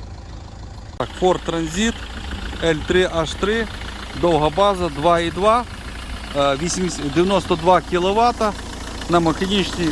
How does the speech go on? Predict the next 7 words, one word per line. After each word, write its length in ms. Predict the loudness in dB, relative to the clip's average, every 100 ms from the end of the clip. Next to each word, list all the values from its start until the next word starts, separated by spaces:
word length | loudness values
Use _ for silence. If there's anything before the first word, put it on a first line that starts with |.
| 0
коробці 360 | 2 2 2 0
передач, 460 | 2 4 4 4 0 -8 -8 -6 -6 -6 -6 -4 2
заведений 540 | 4 6 4 4 4
двигун, 400 | 4 4 4 2 0 -4 -6 -6 -6 -4 -4 -4 -4 0
зараз 300 | 4 6 4
працює. 580 | 2 0 0 0 4 2 2 -6 -8 -8 -8 -8 -6 -6 -6 -6 2
По 240 | 4 4